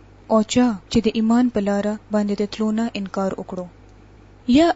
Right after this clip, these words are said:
ایها الذین آمنوا اذا قمتم الی الصلاة فاغسلوا وجوهكم وأيديكم إلى المرافق وامسحوا برؤوسكم وأرجلكم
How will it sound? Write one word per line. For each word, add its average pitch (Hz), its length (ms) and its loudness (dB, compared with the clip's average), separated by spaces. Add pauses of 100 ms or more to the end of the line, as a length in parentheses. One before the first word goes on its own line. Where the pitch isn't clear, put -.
ایها 240 320 4
الذین 220 380 0 (160)
آمنوا 202 380 -4 (200)
اذا 294 140 2 (160)
قمتم 269 380 4
الی 214 200 -2
الصلاة 208 480 -6 (460)
فاغسلوا 285 580 0
وجوهكم 214 580 -2 (200)
وأيديكم 262 840 0
إلى 214 160 -2
المرافق 202 720 -6 (160)
وامسحوا 240 560 -2
برؤوسكم 220 840 -4 (120)
وأرجلكم 240 800 -2